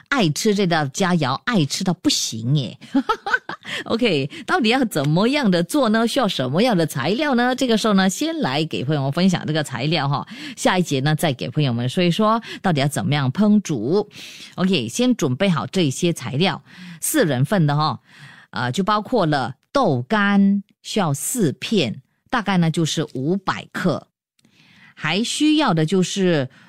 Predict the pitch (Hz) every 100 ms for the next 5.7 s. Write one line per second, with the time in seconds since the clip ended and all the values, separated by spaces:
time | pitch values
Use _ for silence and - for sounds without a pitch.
0 | - _ _ - - 302 302 294 285 -
1 | 127 131 170 214 - 117 71 117 208 202
2 | _ _ _ _ _ _ - 339 254 220
3 | 240 220 185 208 135 - _ - 285 254
4 | - - 254 240 240 _ - 208 196 -
5 | - 170 165 160 151 156 107